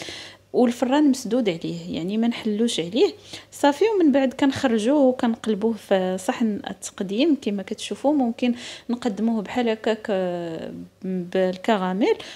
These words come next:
وممكن اننا نزينوه باللوز ايفيلي كما درت انا، اللوز ايفيلي محمر ومهرمش، وكيبقى لكم الاختيار، كل واحد يزين حسب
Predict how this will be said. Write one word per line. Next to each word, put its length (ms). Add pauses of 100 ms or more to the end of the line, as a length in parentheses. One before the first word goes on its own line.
(220)
وممكن 640
اننا 420
نزينوه 680
باللوز 840
ايفيلي 560
كما 540
درت 360
انا، 220
اللوز 360
ايفيلي 360
محمر 500 (100)
ومهرمش، 600 (520)
وكيبقى 480
لكم 400
الاختيار، 640
كل 260
واحد 300
يزين 440
حسب 380